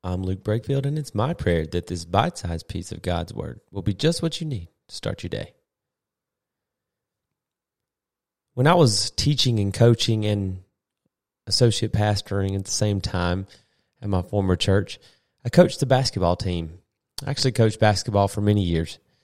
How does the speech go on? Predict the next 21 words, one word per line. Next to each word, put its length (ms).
uh, 160
not 160
only 220
there, 260
but 160
other 220
places. 600
But 100
when 140
I 80
coached 300
basketball, 680
I 60
remember 500
the 100
feeling 500
that 100
I 120
had 360
during 380
tryouts. 720